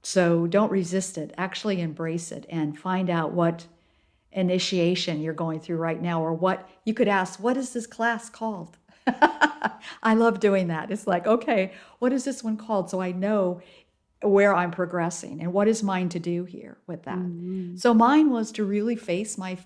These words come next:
Speaker 1: my, my money stuff and really come out of unworthiness and really release the guilt of having, release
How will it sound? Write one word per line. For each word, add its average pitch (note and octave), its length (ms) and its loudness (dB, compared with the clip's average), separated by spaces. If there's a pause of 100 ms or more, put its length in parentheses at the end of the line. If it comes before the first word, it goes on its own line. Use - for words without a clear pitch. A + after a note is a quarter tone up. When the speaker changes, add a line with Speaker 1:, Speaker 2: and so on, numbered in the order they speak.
(140)
Speaker 1:
my, E3+ 340 -4 (720)
my F3+ 180 4
money F3 320 4
stuff - 480 -6 (920)
and F#3 300 2
really F#3+ 260 4
come G3 280 -2
out E3 160 -2
of E3 100 -12
unworthiness F3+ 920 -8
and E3+ 200 -4
really G3+ 500 -2 (300)
release F#3 480 2
the F3+ 80 -4
guilt G3 400 0 (500)
of E3+ 140 -6
having, A3 640 0
release F3+ 480 -2